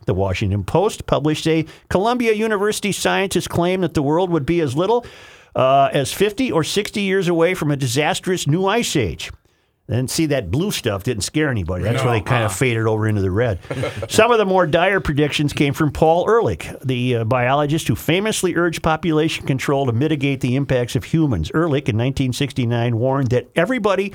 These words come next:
Speaker 1: would disappear in a cloud of blue steam in twenty years. And the New York Times reported that. According to the Salt Lake Tribune, Ehrlich warned of a disastrous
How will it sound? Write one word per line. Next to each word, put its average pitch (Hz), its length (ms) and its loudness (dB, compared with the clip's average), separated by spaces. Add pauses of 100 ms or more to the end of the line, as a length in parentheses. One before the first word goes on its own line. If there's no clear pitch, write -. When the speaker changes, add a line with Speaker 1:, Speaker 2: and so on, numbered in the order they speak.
(140)
Speaker 1:
would 92 220 0
disappear 151 720 0 (120)
in 135 140 0
a 135 80 -2
cloud 151 440 0
of 98 140 0
blue 160 220 2
steam 151 540 0
in 143 120 0
twenty 170 380 0
years. 143 320 0 (180)
And 311 120 -2
the 269 40 0
New 233 60 -2
York 226 220 -2
Times 214 320 0
reported 214 400 0
that. 85 240 -4 (560)
According 226 340 2
to 208 60 -4
the 202 80 0
Salt 220 320 4
Lake 214 160 4
Tribune, 214 440 0
Ehrlich 196 400 0 (280)
warned 190 360 2
of 165 140 -2
a 175 60 2
disastrous 170 720 0